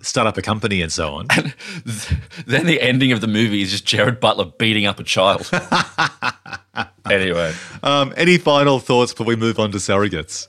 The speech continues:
Speaker 2: No, I feel this movie's an acquired taste, and I've acquired it.
Speaker 1: <laughs>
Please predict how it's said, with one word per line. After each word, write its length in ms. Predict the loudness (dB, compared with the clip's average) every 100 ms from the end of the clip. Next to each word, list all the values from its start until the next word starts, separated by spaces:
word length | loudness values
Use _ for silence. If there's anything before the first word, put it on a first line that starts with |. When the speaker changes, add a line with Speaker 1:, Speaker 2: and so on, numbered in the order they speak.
| -8
Speaker 2:
No, 480 | -4 2 4 6 6
I 100 | 6
feel 260 | 2 -2 -2
this 160 | -4
movie's 380 | -2 -2 -2 -4
an 80 | -6
acquired 500 | -4 2 4 4 0
taste, 440 | -2 0 0 -4
and 100 | 0
I've 160 | 2 0
acquired 480 | -2 2 2 2 -4
it. 140 | -8 -8 -2
Speaker 1:
<laughs> 600 | -2 0 -4 -4 -8 -6